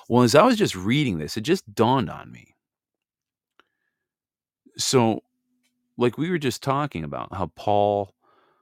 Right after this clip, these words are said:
was going all over, you know, his mission was taking him all over his part of the world in nearby regions to preach the word, the good news, right? Preach the word of God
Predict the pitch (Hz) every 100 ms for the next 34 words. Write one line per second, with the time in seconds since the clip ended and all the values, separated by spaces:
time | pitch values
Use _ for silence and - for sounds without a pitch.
0 | _ _ _ - 95 87 110 113 98 110
1 | 123 123 110 110 117 98 98 95 90 104
2 | 101 117 127 - 82 95 110 - - -
3 | 120 113 104 101 92 101 107 101 98 95
4 | _ _ _ _ _ - 120 110 - 101
5 | 98 92 90 107 80 67 - _ _ _
6 | _ _ _ - 95 92 98 92 92 92
7 | 98 113 90 85 82 95 - - 113 117
8 | - 110 95 92 90 90 85 - 82 82
9 | 92 107 95 85 80 82 - 85 87 -
10 | 98 104 - 95 90 101 110 _ 98 85
11 | 80 80